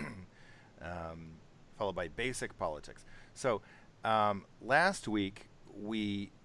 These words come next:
<laughs> we actually were able to solicit some questions, and we, and we got some, uh, we spent some time discussing answers to those questions. And, and I was talking to you about it, and you mentioned that there were some of the things that we talked about last week that you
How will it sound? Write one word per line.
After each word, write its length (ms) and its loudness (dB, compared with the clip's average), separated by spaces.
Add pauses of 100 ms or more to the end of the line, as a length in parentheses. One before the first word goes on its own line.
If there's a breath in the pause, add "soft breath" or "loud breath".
(180)
<laughs> 520 -6
we 280 0
actually 600 6
were 180 6
able 180 6
to 80 -6
solicit 460 -4
some 160 -6
questions, 540 -4
and 120 -6
we, 240 -2
and 160 -6
we 120 -6
got 260 0
some, 400 -6 (500)
uh, 300 -2 (120)
we 100 -4
spent 240 -4
some 100 -6
time 240 -4
discussing 480 -4
answers 380 -8
to 40 -8
those 200 -6
questions. 420 -6 (600 loud breath)
And, 380 10 (140)
and 120 10
I 100 12
was 100 8
talking 260 8
to 60 8
you 140 10
about 260 10
it, 160 4 (160)
and 240 4
you 320 4
mentioned 640 2 (560 soft breath)
that 380 8
there 180 6
were 120 6
some 260 6
of 60 8
the 80 6
things 260 4
that 80 4
we 140 4
talked 260 2
about 220 8
last 280 6
week 200 2
that 180 4
you 460 8